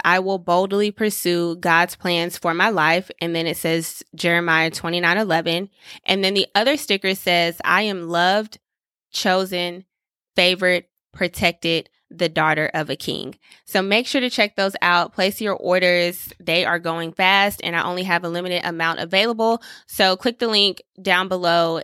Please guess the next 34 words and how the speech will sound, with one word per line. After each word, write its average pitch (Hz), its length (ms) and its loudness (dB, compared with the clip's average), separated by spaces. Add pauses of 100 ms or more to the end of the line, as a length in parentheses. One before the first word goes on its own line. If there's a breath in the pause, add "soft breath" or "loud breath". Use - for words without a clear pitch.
and 170 180 -4
order 175 220 0
yours. 165 480 -2
And - 160 -2
then 208 120 -2
once 247 220 0
you 320 120 0
get 240 180 2
it, 190 160 2
make 190 220 0
sure 277 120 -2
to 262 120 -2
take 220 200 -2
a 226 60 -2
picture 220 400 -2
of 180 160 0
where 175 220 0
you 185 320 -4
stick 254 340 -2
it 175 200 2
and 180 120 -4
then 180 140 -2
tag 202 260 2
me 196 300 -2
on 170 420 0
Instagram 170 640 -2
so 170 160 -4
I 165 140 2
can 165 160 -8
see 170 220 0
it 165 60 -2
and 151 160 -6
reshare 139 440 -4
it. - 100 -12